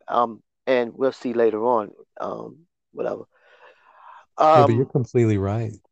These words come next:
Speaker 2: Those, those two, R K Bro, I love Alpha Academy.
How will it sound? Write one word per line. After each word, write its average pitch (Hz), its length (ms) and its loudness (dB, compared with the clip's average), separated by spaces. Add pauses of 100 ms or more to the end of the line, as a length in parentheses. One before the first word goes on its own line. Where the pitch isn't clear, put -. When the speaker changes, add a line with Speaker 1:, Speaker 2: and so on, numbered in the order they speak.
(200)
Speaker 2:
Those, 113 300 -2
those 113 360 -2
two, 123 380 -4 (680)
R 107 180 -2
K 104 220 -2
Bro, 104 440 0
I 101 140 -6
love 104 200 0
Alpha 104 320 -6
Academy. 104 640 -8